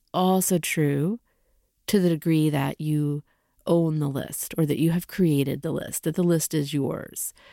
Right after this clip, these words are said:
So I'm not talking about when somebody else gives you a list of things to do or when you're using a set of prompts, for example, or when there's some kind of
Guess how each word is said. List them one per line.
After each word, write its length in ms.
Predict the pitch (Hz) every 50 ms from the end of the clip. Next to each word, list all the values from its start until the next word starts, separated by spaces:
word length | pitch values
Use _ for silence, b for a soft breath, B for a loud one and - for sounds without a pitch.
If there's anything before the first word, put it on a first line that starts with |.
| B B
So 160 | - - 247 247
I'm 80 | 262
not 180 | 294 330 349 208
talking 380 | - - 170 160 - - 160
about 140 | 160 151 131
when 100 | 120 143
somebody 320 | - 170 160 147 147 - - -
else 260 | 151 147 143 143 -
gives 260 | - - 139 131 131 139
you 120 | 135 127
a 20 |
list 300 | 131 135 135 139 - -
of 100 | 139 139
things 320 | - 135 127 - - - -
to 100 | - 151
do 360 | 143 160 135 - - - 170 B B B B B B B B -
or 140 | 160 156 151
when 180 | 151 147 139
you're 120 | 143 143 139
using 360 | 143 143 143 139 139 139 - -
a 60 | 143
set 140 | - - -
of 140 | - _
prompts, 640 | - - 160 143 131 123 - - _ - - - - _
for 160 | - - 165 156
example, 640 | 151 156 - 143 135 143 143 - - - - - b b b b b b b b b b b -
or 560 | 156 143 139 135 131 131 135 147 - 165 - _ _ -
when 640 | 180 160 151 139 139 135 135 135 135 143 180 196 196 165
there's 200 | 170 147 147 -
some 160 | 160 156 151
kind 180 | - 160 143
of 180 | 135 131 139